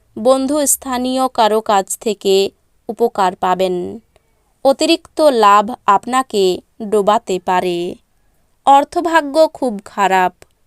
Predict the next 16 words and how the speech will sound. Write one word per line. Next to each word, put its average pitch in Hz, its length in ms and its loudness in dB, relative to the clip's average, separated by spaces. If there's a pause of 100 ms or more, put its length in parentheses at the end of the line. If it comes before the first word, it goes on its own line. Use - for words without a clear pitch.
চিন্তাভাবনা 233 840 -2
করে 202 440 0 (320)
সিদ্ধান্ত 233 640 -6
নিন। 185 560 -2 (520)
পরিবারের 294 640 2
সকলে 254 540 2
মিলে 202 440 2 (120)
বেড়াতে 233 540 0
যাওয়ার 240 380 4
পরিকল্পনা 226 920 -2
হতে 202 320 -6
পারে। 185 600 -2 (480)
সম্পর্কের 302 800 0
ব্যাপারে 214 640 0 (160)
কাউকে 247 400 0
নাক 214 260 0